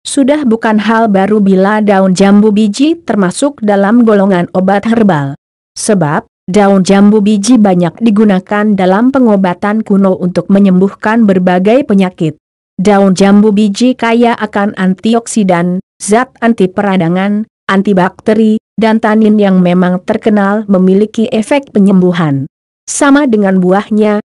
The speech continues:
daun jambu biji juga bisa diolah menjadi berbagai makanan, misalnya diseduh seperti teh atau dibuat jamu godok.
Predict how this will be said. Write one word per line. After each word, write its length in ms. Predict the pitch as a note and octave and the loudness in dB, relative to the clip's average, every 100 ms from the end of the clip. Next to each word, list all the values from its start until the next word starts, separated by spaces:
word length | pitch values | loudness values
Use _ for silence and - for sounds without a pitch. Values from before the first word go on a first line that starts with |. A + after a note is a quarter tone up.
| - | -10
daun 400 | - G#3 G3 F#3+ | -2 0 2 2
jambu 320 | F3+ G3+ G#3+ G#3+ | 2 2 4 2
biji 400 | G3+ G3 B3 A3 | 0 0 0 0
juga 320 | F#3+ F#3 E3+ | 0 0 0
bisa 400 | F3+ G#3 - F#3 | 0 -2 -2 -4
diolah 400 | F#3 F3+ F#3+ F3 | -2 -2 -2 0
menjadi 480 | F#3+ G3+ G3 F3+ F#3 | 2 2 2 0 0
berbagai 500 | F3+ F3+ F#3+ F#3+ F#3 | 0 0 0 2 2
makanan, 640 | F#3+ F#3+ - G#3 G#3+ G#3 A3 - _ | 0 -2 -2 -2 -2 -2 -6 -10 _
misalnya 560 | E3+ - G3 G3 G#3 A#3 | -4 -2 0 0 2 2
diseduh 480 | G#3 G#3+ G3+ C4 | 0 0 0 0
seperti 560 | C4+ - A3+ G3 A#3+ A3 | -2 -6 -4 -4 0 -2
teh 160 | G3+ F#3+ | -2 -8
atau 480 | G3 F#3+ B3+ D#4 | -8 -2 0 2
dibuat 480 | C4+ A3 G3+ A3 C4 - G#3 | 2 2 2 0 -2 -8 -4
jamu 400 | F#3 F#3+ F#3+ F#3 | 0 2 2 0
godok. 420 | F#3 F3+ E3 | -2 0 -2